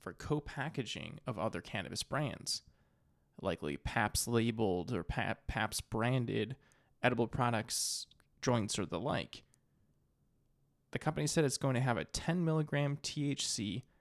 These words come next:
non-alcoholic high seltzer,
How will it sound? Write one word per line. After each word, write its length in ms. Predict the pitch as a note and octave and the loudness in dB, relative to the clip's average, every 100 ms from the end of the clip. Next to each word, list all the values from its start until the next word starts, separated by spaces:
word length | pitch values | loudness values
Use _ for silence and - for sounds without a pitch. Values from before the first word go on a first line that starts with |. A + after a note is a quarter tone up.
| _ _ | _ _
non-alcoholic 1200 | - A2 C3+ D#3 - C3+ B2+ B2+ C3 C3 B2 - - | 0 4 6 4 2 2 2 2 2 2 0 -2 -12
high 420 | - - B2+ A2+ | -4 2 4 4
seltzer, 680 | A2+ - C#3+ F3 - D2+ - | 2 2 2 2 0 -2 -6